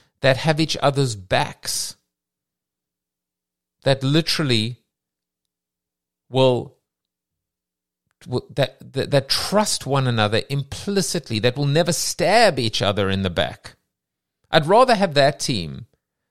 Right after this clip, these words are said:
than a bunch of individuals, prima donnas,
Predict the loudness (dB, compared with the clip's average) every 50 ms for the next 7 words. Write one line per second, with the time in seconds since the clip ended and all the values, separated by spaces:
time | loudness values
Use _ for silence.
0 | _ _ -4 0 0 0 4 4 2 2 2 -2 -4 -6 -6 -4 -6 -4 -4 -4
1 | -4 0 0 0 0 0 -2 -2 -2 -4 -4 -8 -10 -12 -14 -12 -6 -4 -4 -2
2 | -2 -2 -4 -2 0 0 0 0 0 -4 -6 -6 -8 -10 -10 -12